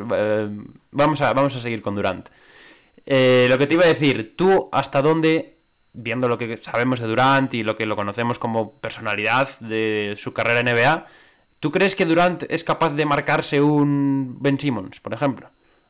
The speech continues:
"Me siento y no juego hasta que metas pa' seis". Porque am-, yo antes creía que no.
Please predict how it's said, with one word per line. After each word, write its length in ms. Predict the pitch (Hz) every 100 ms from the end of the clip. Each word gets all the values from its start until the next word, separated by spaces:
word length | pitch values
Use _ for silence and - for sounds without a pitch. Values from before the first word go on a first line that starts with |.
| - 123 113
"Me 160 | 123 113
siento 300 | 143 143 147
y 60 |
no 100 | 143
juego 200 | 139 143
hasta 160 | 131 135
que 80 | 131
metas 180 | 127 135
pa' 120 | 127
seis". 260 | 139 - _ _ _ _ _ _ _ _ _ _
Porque 440 | - 120 123 117 101
am-, 260 | 127 127 139
yo 160 | 127 175
antes 260 | 220 240 -
creía 300 | 160 165 180
que 120 | 127
no. 320 | 147 - -